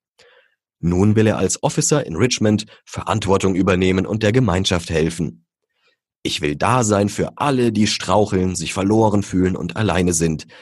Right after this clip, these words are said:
Ich möchte die beschützen, die unfähig sind, sich selbst zu schützen“, sagt Roma. Man solle sich selbst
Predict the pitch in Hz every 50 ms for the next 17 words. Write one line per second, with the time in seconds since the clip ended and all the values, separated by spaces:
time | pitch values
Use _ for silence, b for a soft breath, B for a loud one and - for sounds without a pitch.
0 | B B B B _ - - - - 76 78 78 - - - 98 - - 131 127
1 | 123 110 - 113 95 - - - 95 95 92 b b b b - 87 85 - 139
2 | 175 175 170 - 95 92 92 92 - - - 80 78 85 82 82 - - - -
3 | 139 - - 113 113 - - - - 95 - - 101 87 - - 92 85 85 82
4 | 80 78 - 85 82 87 87 85 76 76 73 90 - _ _ _ _ _ _ _
5 | _ _ _ _ _ _ _ _ _ _ _ _ _ _ _ - - 90 87 80
6 | 85 90 90 87 82 78 - - - 76 85 120 139 - - - _